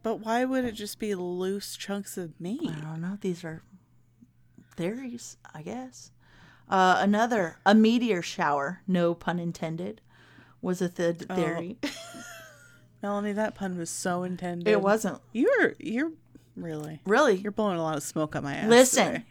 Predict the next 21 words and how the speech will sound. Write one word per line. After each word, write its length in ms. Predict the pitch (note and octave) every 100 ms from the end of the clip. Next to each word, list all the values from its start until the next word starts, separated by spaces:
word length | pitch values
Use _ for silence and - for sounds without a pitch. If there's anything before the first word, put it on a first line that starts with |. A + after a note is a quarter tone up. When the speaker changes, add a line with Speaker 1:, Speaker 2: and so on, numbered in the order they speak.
| F#3+
Speaker 2:
New 180 | G3
York 480 | A3+ B3 D#4+ E4+ F4
Times 340 | C#4+ C#4+ D4 B3
journalist 560 | - A#3+ A#3 A3 A3 -
William 720 | E3 D#3+ F#3 A#3+ C4+ D4 D#4 -
Livingston 760 | G#3+ A3 G#3 G#3+ - A3 A3 -
Alden 420 | G3 G3+ F#3 F3+
wrote, 320 | F3 F3 - - - - -
quote, 320 | B3+ B3 - - - - - -
"According 560 | D4 - F4 F4+ A4 A4
to 100 | D#4+
the 100 | D4
present 460 | B3+ A3 B3 B3 - -
theory 400 | G#3 G3 G3+ G3+
of 120 | G3
astronomers, 680 | G3+ - - E3+ D#3+ D#3+ E3+
an 140 | - G#3+
enormous 840 | A3 A3 A3 A#3 C#4 B3 F3+ -
belt 380 | - F3 B2+ -
of 160 | F#3+ F3+
meteorite" 760 | G3+ A3+ C4 C4+ B3 A#3 A3